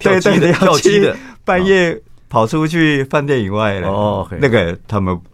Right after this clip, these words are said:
Speaker 2: 他们目前还不行。
Speaker 1: 不让回来，
Speaker 2: 对，对，
Speaker 1: 不让回来，
Speaker 2: 对，对。
Speaker 1: 对，对，对。
Speaker 2: 所以
Speaker 1: 哦。
Speaker 2: 即便如此，古巴这次还是有很强啊。
Speaker 1: 很强。
Speaker 2: 虽然，虽然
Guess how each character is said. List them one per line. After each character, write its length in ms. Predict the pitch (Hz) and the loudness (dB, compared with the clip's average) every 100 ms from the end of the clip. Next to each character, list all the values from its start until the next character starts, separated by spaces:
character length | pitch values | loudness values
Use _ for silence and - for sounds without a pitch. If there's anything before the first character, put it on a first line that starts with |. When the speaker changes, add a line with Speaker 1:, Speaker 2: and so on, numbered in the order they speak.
| - | -16
Speaker 2:
他 120 | - 104 | -8 -4
们 180 | 92 101 | -4 -2
目 220 | 135 160 | 0 0
前 200 | - 87 | 0 -4
还 100 | 78 | -4
不 120 | 80 107 | -4 -2
行。 0 | |
Speaker 1:
不 40 | |
让 140 | 98 | -2
回 40 | 80 78 | -4 -8
来， 100 | 80 | 0
Speaker 2:
对， 180 | 127 | 0
对， 0 | |
Speaker 1:
不 60 | 117 | 2
让 140 | 107 | 0
回 120 | 95 82 | 0 -2
来， 160 | 82 80 | -4 -6
Speaker 2:
对， 160 | 82 | -8
对。 140 | 80 76 | -8 -8
Speaker 1:
对， 100 | 71 | -10
对， 0 | |
对。 200 | - 92 | -10 -2
Speaker 2:
所 120 | 175 | 0
以 80 | 139 | 0
Speaker 1:
哦。 180 | 104 104 - | -2 -10 -18
Speaker 2:
即 160 | - 120 | -8 -4
便 180 | 151 135 | 0 0
如 160 | 110 | 0
此， 160 | 104 92 | -2 -6
古 160 | 78 80 | -8 -4
巴 420 | 90 98 98 98 | 0 0 0 -4
这 160 | - 101 | -4 -4
次 220 | 92 95 | -4 -6
还 240 | 80 78 85 | -6 -8 -10
是 180 | - | -8
有 160 | 87 - - - - | -10 -10 -18 -20 -14
很 160 | 78 | -12
强 220 | 76 71 71 | -10 -12 -12
啊。 180 | 71 - | -12 -4
Speaker 1:
很 100 | 104 | 0
强。 20 | |
Speaker 2:
虽 100 | 139 | 2
然， 160 | 131 104 | 0 -2
虽 180 | 151 143 | -2 0
然 180 | 127 | -2